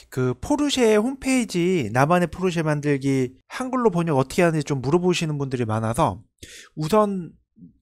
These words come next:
요 크롬이랑 엣지에서는 한국어, 한국어 번역이 안 돼요. 그러니까 여기서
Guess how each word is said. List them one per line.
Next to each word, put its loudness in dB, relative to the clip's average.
요 -2
크롬이랑 2
엣지에서는 2
한국어, 2
한국어 0
번역이 2
안 0
돼요. 0
그러니까 -6
여기서 -2